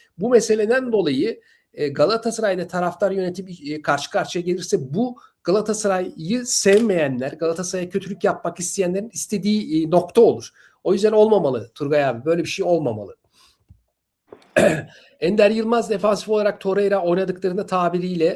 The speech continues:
e, top geçse bile adam geçmez. Lakin önlerinde iyi bir on numara olması lazım. Ben faydalı olacağını düşünüyorum diyor. Tabii Torreira ilelebet, e, Galatasaray'da kalmaz. Sözleşmesi yenilendi ama Uruguay'da dün bir açıklama yaptı. İşte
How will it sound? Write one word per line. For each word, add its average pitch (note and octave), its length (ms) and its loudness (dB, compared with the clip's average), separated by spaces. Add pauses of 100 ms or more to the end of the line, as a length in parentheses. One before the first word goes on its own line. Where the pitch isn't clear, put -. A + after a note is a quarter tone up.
(120)
e, C#3 400 -8 (280)
top - 240 -6
geçse E3 380 -2
bile F3+ 160 -2
adam D3+ 320 -2
geçmez. E3 420 -6
Lakin E3+ 300 -2
önlerinde E3 460 -2
iyi D#3+ 160 -6
bir C#3+ 160 -6
on D3+ 200 -2
numara C#3+ 240 -2
olması C3+ 360 -4
lazım. D#3+ 300 -4
Ben E3 140 -2
faydalı D3+ 280 0
olacağını D3+ 460 -4
düşünüyorum D3+ 580 -6
diyor. C3 240 -4 (360)
Tabii A#3+ 200 -4
Torreira B3 480 0
ilelebet, A#3 640 0
e, G3 220 0 (220)
Galatasaray'da F#3 480 -2
kalmaz. G#3+ 440 -4
Sözleşmesi D#3+ 580 -8
yenilendi F3 460 0
ama G#3 300 -2
Uruguay'da E3+ 480 0
dün E3+ 140 -2
bir F3 60 -2
açıklama G#3+ 360 -6
yaptı. C3+ 260 -4
İşte - 280 -8